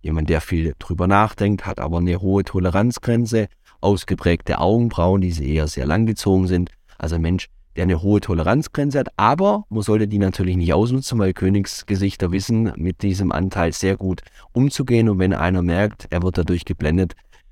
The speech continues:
dann, äh, solltest dich mit solchen Menschen wie jetzt, äh, mit, äh, Micha auch nicht, äh, grad anlegen sollen. Ja, also es gibt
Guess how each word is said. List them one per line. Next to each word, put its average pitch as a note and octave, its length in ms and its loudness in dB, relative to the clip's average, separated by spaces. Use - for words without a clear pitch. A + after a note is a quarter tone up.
dann, D2+ 280 -2
äh, E2 140 0
solltest D#2+ 340 -2
dich D#2 140 -4
mit D#2+ 120 -2
solchen D#2+ 300 -2
Menschen D#2 380 -2
wie D2+ 80 -2
jetzt, - 280 -6
äh, - 300 -6
mit, D#2+ 240 -8
äh, D2 200 -4
Micha E2 420 0
auch E2 120 -2
nicht, E2+ 240 -2
äh, D#2 460 -4
grad E2 440 0
anlegen F#2 520 2
sollen. C2 400 -6
Ja, D#2 160 -4
also E2 200 0
es - 140 -8
gibt A#2 200 -4